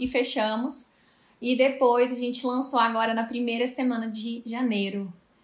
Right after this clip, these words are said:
E aí a gente fez um seis em quinze minutos e fizemos <laughs> duzentos e vinte e cinco de faturamento.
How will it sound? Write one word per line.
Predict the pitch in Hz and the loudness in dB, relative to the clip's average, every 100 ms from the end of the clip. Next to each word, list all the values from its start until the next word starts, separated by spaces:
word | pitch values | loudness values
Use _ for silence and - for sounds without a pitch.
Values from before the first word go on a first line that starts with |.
| _ | _
E | 220 226 | -8 -2
aí | 220 208 214 | 0 0 -2
a | 214 | -4
gente | 214 208 208 277 - - | -6 -6 -6 -8 -10 -8
fez | 226 208 208 220 226 - - - | -4 -4 -6 -8 -12 -14 -18 -6
um | 247 254 | 0 0
seis | - 269 254 269 254 240 | 0 2 2 2 0 0
em | 247 | -2
quinze | - 285 302 269 | 0 0 2 2
minutos | 254 233 220 226 - 277 294 - - - | 2 2 0 -4 -6 -8 -8 -8 -8 -8
e | 240 | -4
fizemos | 247 226 240 247 262 254 226 | -2 0 2 6 6 6 0
<laughs> | 233 | -2
duzentos | 262 240 254 269 254 | -2 0 -2 -2 -4
e | 240 | -4
vinte | 233 240 233 | -4 -4 -8
e | |
cinco | - 214 202 202 | -8 -4 -4 -4
de | 202 | -8
faturamento. | 208 202 196 196 185 214 | -8 -8 -8 -8 -10 -14